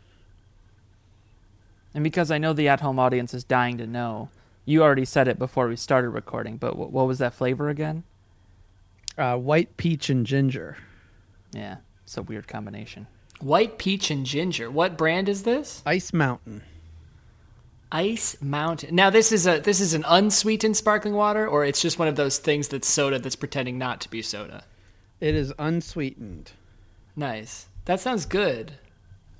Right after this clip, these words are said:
Speaker 1: I brought it to Rob in a care package.
Speaker 3: <laughs>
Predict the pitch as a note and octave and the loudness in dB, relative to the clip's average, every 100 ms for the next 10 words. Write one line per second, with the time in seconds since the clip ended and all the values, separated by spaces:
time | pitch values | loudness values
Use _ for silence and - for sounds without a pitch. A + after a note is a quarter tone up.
0 | - _ - - - - C#3 D#3+ D#3+ - | -20 _ -20 -20 -14 -6 4 6 6 4
1 | C#3+ C3+ C#3 B2 B2 - C3 - G#2+ - | 4 6 6 4 -2 0 0 0 -4 -4
2 | - D3 - - - - - - - - | -10 -8 -8 -8 -8 -10 -12 -12 -12 -10
3 | - - - - - C4 - F4+ E4+ - | -14 -14 -14 -12 -4 0 2 2 0 4